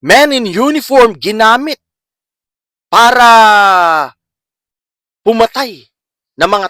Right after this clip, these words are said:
tao. At sa dami nga po ng napatay, sinasabi nilang successful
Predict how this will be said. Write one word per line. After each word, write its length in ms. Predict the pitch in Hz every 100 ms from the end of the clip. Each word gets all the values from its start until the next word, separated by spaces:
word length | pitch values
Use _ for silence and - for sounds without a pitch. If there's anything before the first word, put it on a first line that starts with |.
| -
tao. 400 | 147 143 151 180 _ _ _ _ _ _ _ _ _ _ _ _ _
At 160 | 127
sa 160 | - 151
dami 400 | 127 160 214 220
nga 80 | 208
po 160 | 220
ng 320 | 214 202 202
napatay, 720 | 196 180 - 214 180 117 98 _ _ _ _ _ _ _ _
sinasabi 640 | - 139 135 156 156 156
nilang 240 | 165 160 156
successful 960 | - - - 127 113 - - 135 147